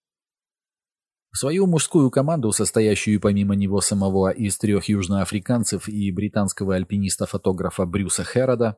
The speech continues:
Вудал захотел включить одну женщину. Поэтому перед отъездом из Южной Африки он пригласил шесть кандидаток в физически изнурительное, но технически несложное восхождение на пять тысяч восемьсот девяносто пяти метровую вершину Килиманджаро.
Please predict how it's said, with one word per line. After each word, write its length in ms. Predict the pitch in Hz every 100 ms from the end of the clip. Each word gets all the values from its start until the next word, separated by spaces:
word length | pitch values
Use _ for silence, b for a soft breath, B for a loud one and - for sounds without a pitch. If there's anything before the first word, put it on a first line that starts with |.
| _
Вудал 340 | 113 170 185 151
захотел 480 | 139 110 - 113
включить 460 | 123 - 87 - 95
одну 300 | 110 104 107
женщину. 600 | 107 101 85 - 67 65 _ _ _ _ _ _ _
Поэтому 540 | 113 120 131 123 123
перед 300 | - 117 117
отъездом 480 | 117 127 127 101 110
из 120 | 107
Южной 420 | 104 110 101 110 143
Африки 360 | - 98 -
он 160 | 101 113
пригласил 560 | 131 127 117 - 131
шесть 320 | 120 123 104 -
кандидаток 600 | 117 110 117 113 107 -
в 20 |
физически 640 | - 110 113 113 - 104 101
изнурительное, 760 | 92 110 127 - 147 147 139
но 120 | 139
технически 600 | 127 123 - 135 - -
несложное 640 | 127 113 - 120 107 110 110
восхождение 800 | 104 - 104 95 110 104 101 95
на 180 | 98 95
пять 260 | - 101 -
тысяч 320 | 117 101 98
восемьсот 500 | 101 - 104 - 98
девяносто 520 | 92 101 98 90 90
пяти 280 | 101 - 104
метровую 640 | 98 - 101 95 98 95
вершину 460 | 98 95 - 98 92
Килиманджаро. 880 | - 92 87 85 82 78 62 -